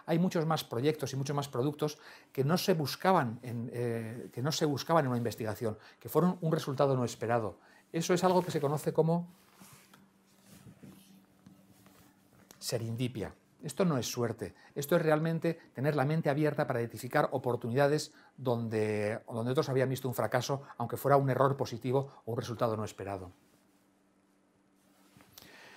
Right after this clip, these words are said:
Por último, llegaremos a la isla de la innovación, que hay que distinguirla de las otras porque tiene dos grandes picos, novedad y valor.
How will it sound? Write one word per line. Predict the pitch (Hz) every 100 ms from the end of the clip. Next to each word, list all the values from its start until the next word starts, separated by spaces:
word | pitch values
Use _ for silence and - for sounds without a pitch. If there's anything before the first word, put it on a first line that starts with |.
| - - -
Por | 113
último, | 131 170 156
llegaremos | 143 135 151 170 - -
a | 120
la | 110
isla | 123 131
de |
la | 123
innovación, | 113 104 104 135 131 107 - -
que | 143
hay |
que | 151
distinguirla | 165 - 135 139 180 151 131 139 - _
de | 127
las | 113 -
otras | 156 151 147
porque | 113 113
tiene | 135 147
dos | 131 117
grandes | 131 131 -
picos, | 127 - 117 - - -
novedad | 113 104 135 190 - _ _ _ -
y |
valor. | 135 123 127 101